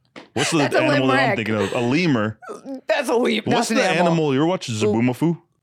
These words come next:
Speaker 2: No.
Speaker 1: It's a lemur from Mad-, from Madagascar. It is
Speaker 2: The
Speaker 1: a lemur.
Speaker 2: movie?
Speaker 1: Like King Julian.
Speaker 2: Sure.
Speaker 1: You ever watch King, you know King Julian?
Speaker 2: No.
Speaker 1: Madagascar?
Speaker 2: Uh-uh.
Speaker 1: What the f-?
Speaker 2: <laughs>
Speaker 1: You don't know King Ju-,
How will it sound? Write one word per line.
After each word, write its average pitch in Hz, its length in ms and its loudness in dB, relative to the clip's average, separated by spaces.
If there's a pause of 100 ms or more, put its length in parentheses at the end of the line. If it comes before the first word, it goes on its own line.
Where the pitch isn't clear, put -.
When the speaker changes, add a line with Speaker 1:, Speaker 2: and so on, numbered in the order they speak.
(840)
Speaker 2:
No. 240 280 -2 (360)
Speaker 1:
It's 151 180 -2
a 165 60 0
lemur 180 360 2
from 135 160 -2
Mad-, 160 300 0
from 151 160 0
Madagascar. 156 400 0
It 190 60 2
is 254 120 2
Speaker 2:
The 190 80 4
Speaker 1:
a - 0 -
lemur. 165 260 4
Speaker 2:
movie? 415 260 2 (160)
Speaker 1:
Like 170 160 -4
King 294 200 0
Julian. 226 500 0 (220)
Speaker 2:
Sure. 233 500 -2 (220)
Speaker 1:
You 185 120 2
ever 233 100 2
watch 220 260 0
King, 214 280 2
you 196 80 4
know 208 140 2
King 202 220 0
Julian? 240 440 2
Speaker 2:
No. 269 500 -2 (160)
Speaker 1:
Madagascar? 202 800 2
Speaker 2:
Uh-uh. 247 460 0
Speaker 1:
What 415 180 -2
the - 100 -2
f-? - 240 -10 (280)
Speaker 2:
<laughs> - 400 -2 (760)
Speaker 1:
You 180 120 0
don't 294 80 2
know 302 100 2
King 226 280 0
Ju-, 254 220 0